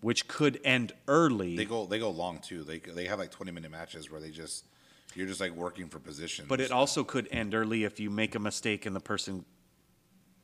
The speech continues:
Speaker 1: is about to choke you out and you tap, right?
Speaker 2: Well, in wrestling they have, you could pin somebody.
Speaker 1: Oh, and then it would end. You
Speaker 2: Yeah.
Speaker 1: train. I'm talking training though. Like, training as you're doing, you're doing wrestling practice. You would keep practicing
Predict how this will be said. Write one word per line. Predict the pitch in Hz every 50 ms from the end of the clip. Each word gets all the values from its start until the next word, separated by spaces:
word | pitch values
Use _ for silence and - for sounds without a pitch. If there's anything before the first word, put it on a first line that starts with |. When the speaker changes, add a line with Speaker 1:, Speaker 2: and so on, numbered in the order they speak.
| _ _ _
Speaker 1:
is | - 110 95 -
about | 104 82 - - 113 104 101 -
to | -
choke | 87 - - 101 - -
you | 101 95
out | 95 95 98 - -
and | 98 90
you | 90
tap, | 82 - - 76 - - _ _ _ _ _ -
right? | 95 92 95 95 - - - - - -
Speaker 2:
Well, | - 120 104 90
in | 90 95 - 98
wrestling | 104 110 107 - 92 87
they | 85
have, | 82 87 73 64 - - -
you | 87 90
could | - 80
pin | - - 90 76
somebody. | - - 67 65 65 65 67 78 - _ _ _ _ _ _ _ _ _ _ _ _ -
Speaker 1:
Oh, | 123 120
and | 113 107
then | 110 104
it | 101 95
would | 95 92
end. | 98 110 110 113
You | 107 110
Speaker 2:
Yeah. | 78 69 - - - - _ _ _ _ - - -
Speaker 1:
train. | - - - 147 123 107 95
I'm | 127 123
talking | 156 160 - 131 110
training | - - - 135 120 101 87 78 71
though. | - - - - - _ _ -
Like, | - 104 95 - -
training | - - - - - 131 131 135 131 131 127 123 120
as | 110 98 - -
you're | 120 123 117
doing, | 104 - 139 123 113 110 104 95 -
you're | 104 95 101 98 95
doing | 92 110 107 98 90
wrestling | 101 113 113 - 104 95 87 -
practice. | - 90 85 - - 90 - - - - - _ _ _ _ _ -
You | 92 104 127
would | 143 139 - -
keep | - 123 104 - - - _ - - - -
practicing | - 127 127 139 - - - 80 - - - - -